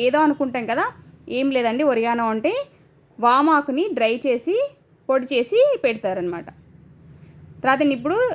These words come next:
తర్వాత స్వీట్ కార్న్ వేసేసాను, తర్వాత ఒరిగానో వేసేసాను, తర్వాత రె-, రెడ్ చిల్లీ ఫ్లేక్స్ వేసాను. రెడ్ చిల్లీ ఫ్లేక్స్ మన ఇష్టం, కారం కావాలంటే, స్పైసీ కావాలంటే కొంచెం వేసు-, ఎక్కువ వేసుకోవచ్చు.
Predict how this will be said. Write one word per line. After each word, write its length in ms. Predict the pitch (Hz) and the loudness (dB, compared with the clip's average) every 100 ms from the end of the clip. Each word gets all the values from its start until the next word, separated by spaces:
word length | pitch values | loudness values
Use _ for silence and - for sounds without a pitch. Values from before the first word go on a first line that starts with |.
| - | -2
తర్వాత 220 | 262 262 285 | -2 0 -2
స్వీట్ 240 | 277 247 | -4 -2
కార్న్ 140 | 294 277 | 0 2
వేసేసాను, 380 | 277 285 302 330 370 | 2 2 0 0 0
తర్వాత 220 | 269 247 240 | 0 0 0
ఒరిగానో 340 | 233 254 277 277 | 0 0 0 2
వేసేసాను, 380 | 269 285 208 339 381 | 0 0 0 0 0
తర్వాత 180 | 320 392 | -2 0
రె-, 120 | 381 - - - 240 | -4 -6 -12 -4 -2
రెడ్ 140 | 254 | 0
చిల్లీ 180 | 320 302 370 | 0 0 0
ఫ్లేక్స్ 260 | 226 214 208 | 0 -2 -8
వేసాను. 340 | 196 190 165 - - - - - - - - - - - - - - 277 | -6 -6 -6 -10 -20 -20 -20 -20 -20 -20 -20 -20 -20 -20 -18 -18 -6 -2
రెడ్ 160 | 277 | 0
చిల్లీ 140 | 339 339 | 0 0
ఫ్లేక్స్ 240 | 320 294 - 392 | 0 0 0 0
మన 180 | 254 | 0
ఇష్టం, 240 | 240 - 196 - - - - - | -2 -8 -12 -14 -20 -20 -14 -2
కారం 240 | 262 269 277 | 0 0 0
కావాలంటే, 320 | 247 240 254 339 | 0 0 -2 -2
స్పైసీ 320 | 262 240 262 240 | -2 -2 -2 -2
కావాలంటే 240 | 226 381 403 | -2 -2 0
కొంచెం 180 | 330 269 | 0 0
వేసు-, 220 | 220 - 226 | -6 -8 -8
ఎక్కువ 140 | 269 220 | -2 -2
వేసుకోవచ్చు. 480 | 220 214 202 - | -4 -8 -8 -10